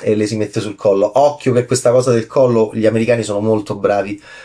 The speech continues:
a beccare cose emotive, a, a, a, a creare in sceneggiatura appunto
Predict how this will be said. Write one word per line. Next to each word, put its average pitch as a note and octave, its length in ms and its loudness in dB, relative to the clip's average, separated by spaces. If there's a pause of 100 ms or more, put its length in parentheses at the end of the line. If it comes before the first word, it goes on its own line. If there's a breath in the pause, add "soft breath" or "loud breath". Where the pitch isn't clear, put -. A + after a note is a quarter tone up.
(120 loud breath)
a G#2+ 340 -2
beccare A2+ 720 -2
cose A2+ 460 2
emotive, A#2 720 2
a, G#2 260 -4
a, G#2+ 400 2
a, G2 540 0
a G2+ 80 -8
creare A2+ 580 0 (200 loud breath)
in A2 120 -4
sceneggiatura A2+ 600 0
appunto G#2+ 580 0